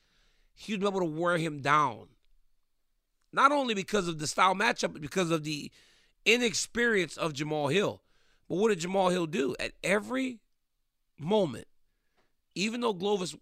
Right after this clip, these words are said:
Glover was relentless, Jamal matched it every turn. And not only did he win, dude put a beating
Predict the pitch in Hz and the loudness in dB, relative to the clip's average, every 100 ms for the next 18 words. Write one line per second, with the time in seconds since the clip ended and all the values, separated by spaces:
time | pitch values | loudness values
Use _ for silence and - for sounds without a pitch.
0 | - 143 202 190 170 156 139 143 180 - | -8 0 2 2 0 0 -2 -2 -2 -4
1 | - - - - _ _ _ _ _ _ | -12 -16 -18 -20 _ _ _ _ _ _
2 | _ _ _ - 113 165 214 156 202 - | _ _ _ -14 -8 -4 -4 -4 -4 -6
3 | - - _ _ _ _ _ _ - 185 | -8 -14 _ _ _ _ _ _ -2 -2
4 | 190 143 131 - _ _ _ _ _ _ | -2 -6 -10 -10 _ _ _ _ _ _
5 | _ _ _ _ 156 220 294 302 285 208 | _ _ _ _ -6 0 0 0 0 -2
6 | 196 175 143 180 262 269 - _ _ _ | -2 -4 -2 -2 -2 -4 -14 _ _ _
7 | 165 277 381 - 339 269 139 185 233 180 | -2 2 2 2 2 2 2 2 2 2
8 | 127 76 | 0 -6